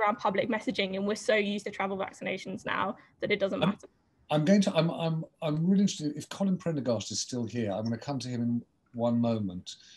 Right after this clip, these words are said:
Speaker 2: 'cause you were saying he's a doctor, and I imagine you're beginning to see some of these conversations happening with, with, with patients. But, but, but, but Nikki Gorb, i-, if you're there, Nikki, I was just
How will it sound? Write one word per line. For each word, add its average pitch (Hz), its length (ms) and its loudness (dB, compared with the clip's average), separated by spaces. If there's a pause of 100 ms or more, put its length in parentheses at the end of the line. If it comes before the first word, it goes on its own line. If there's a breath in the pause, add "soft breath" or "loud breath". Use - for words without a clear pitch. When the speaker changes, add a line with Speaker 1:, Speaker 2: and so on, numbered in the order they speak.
(120 loud breath)
Speaker 2:
'cause - 80 -8
you 127 80 2
were 120 40 0
saying 131 240 4
he's 117 120 0
a 113 60 -2
doctor, 123 340 0
and 104 260 0
I 110 80 0
imagine 110 400 -2
you're 107 120 -4
beginning 107 340 -2
to 98 120 -8
see 92 520 -4 (280 soft breath)
some 117 200 -2
of 117 80 0
these 101 80 -2
conversations 101 560 -6
happening 104 400 -8
with, 98 220 -6 (100)
with, 101 340 -6
with 113 180 -6
patients. 117 420 -2
But, 131 100 -6 (460 soft breath)
but, 139 160 -6 (120)
but, - 280 -4 (100)
but 151 160 -2
Nikki 147 600 -2
Gorb, 131 300 2
i-, - 40 -8 (220)
if 143 120 -10
you're 170 180 -4
there, 139 420 0
Nikki, 101 260 -8
I 104 60 -6
was 110 140 -4
just - 280 -6